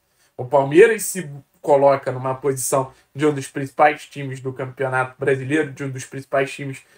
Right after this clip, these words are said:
do futebol sul-americano, e quem derrota ele também se coloca nessa posição. Que o Atlético também é um dos principais times. Então vamos na caça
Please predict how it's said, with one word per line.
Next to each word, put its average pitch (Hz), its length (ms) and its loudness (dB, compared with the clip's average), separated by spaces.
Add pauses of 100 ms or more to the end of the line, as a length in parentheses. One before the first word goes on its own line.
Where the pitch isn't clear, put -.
(100)
do 170 100 0
futebol 147 480 -2
sul-americano, 139 760 -2 (380)
e 143 120 -4
quem 156 280 -4
derrota 139 480 0
ele 143 260 0
também 135 380 0
se - 160 -10
coloca 117 420 -6
nessa 123 240 -10
posição. - 400 -14 (380)
Que - 80 -6
o 147 100 6
Atlético 139 500 2 (120)
também 135 680 0
é 117 220 -4 (140)
um 135 100 -10
dos 127 160 -12
principais 127 560 -6
times. - 220 -20 (520)
Então 170 320 2
vamos 185 240 -2
na 131 140 -4
caça - 480 -2